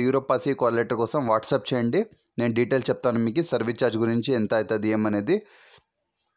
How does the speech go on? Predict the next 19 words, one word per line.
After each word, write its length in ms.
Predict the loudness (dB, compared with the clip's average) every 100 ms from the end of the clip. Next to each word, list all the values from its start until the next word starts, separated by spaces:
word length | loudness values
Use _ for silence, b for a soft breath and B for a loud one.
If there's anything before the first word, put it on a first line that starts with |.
| -12 -6
ఇప్పుడే 220 | -2 2 4
వీడియోకి 240 | 4 2 0
స్టార్ట్ 300 | -2 0 0
చేద్దాం. 220 | 0 -2 -2
ఫస్ట్ 200 | -2 -2
all 80 | 0 0
ఈ 40 |
రిక్రూట్‌మెంట్ 440 | -2 -2 -2 0 0
గురించి 340 | 0 0 0 -2 -4
చెప్తాను, 340 | -2 -2 -2 -4
రిక్రూట్‌మెంట్ 400 | -4 -4 -2 -2
ఏజెన్సీ 320 | -2 -2 -4 -6
గురించి. 340 | -4 -4 -2 -4 -4 B B B B -4 2
ఎల్యూఎక్సీ 840 | 2 2 2 4 4 2 0 -2 -4 0
టాలెంట్ 500 | 0 2 2 0 0 0 0
రిక్రూట్‌మెంట్ 440 | 0 0 0 0 0
ఏజెన్సీ 320 | 0 -2 -2 -2 0
నేమ్. 200 | 0 0 0 0
వీళ్ళ 140 | 2